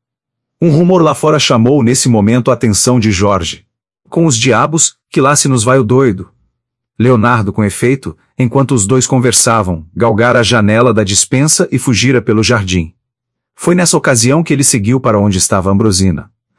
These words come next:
Alfredo e o cocheiro. Depois de se certificados de que Leonardo não se havia escondido na chácara, apagaram o gás, fecharam a casa a pé pelo melhor que puderam e seguiram para a rua.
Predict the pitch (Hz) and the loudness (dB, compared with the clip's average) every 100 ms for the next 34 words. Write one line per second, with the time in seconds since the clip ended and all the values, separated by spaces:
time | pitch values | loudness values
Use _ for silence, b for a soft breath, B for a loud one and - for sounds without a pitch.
0 | - 87 - 135 151 127 123 123 - - | -8 -8 -4 -2 0 -2 0 -2 0 0
1 | 101 92 - _ _ _ _ _ _ - | 0 -2 -8 _ _ _ _ _ _ -4
2 | 107 123 151 120 123 143 139 131 135 127 | -2 0 0 0 -2 -2 -2 -2 -2 -2
3 | 160 165 147 107 113 135 135 120 113 113 | -2 0 0 -2 0 0 2 2 2 0
4 | 113 127 135 151 - 123 98 117 110 - | 0 0 0 0 0 0 2 0 0 0
5 | 110 95 113 110 110 120 117 98 - 73 | 0 0 0 2 0 0 -2 -2 -4 -6
6 | 71 _ 90 110 101 120 127 113 107 110 | -8 _ -4 -2 0 0 2 0 0 -2
7 | - - 90 117 113 107 - 110 107 101 | -4 -4 -2 0 0 0 0 0 0 -2
8 | 104 113 117 113 104 117 - - 147 117 | -2 0 2 2 2 0 -2 -4 -2 0
9 | - - 131 _ 147 - 175 120 127 143 | 0 0 -4 _ -4 -2 -2 0 0 0
10 | 113 110 101 92 92 87 78 | 0 0 -2 0 0 0 -4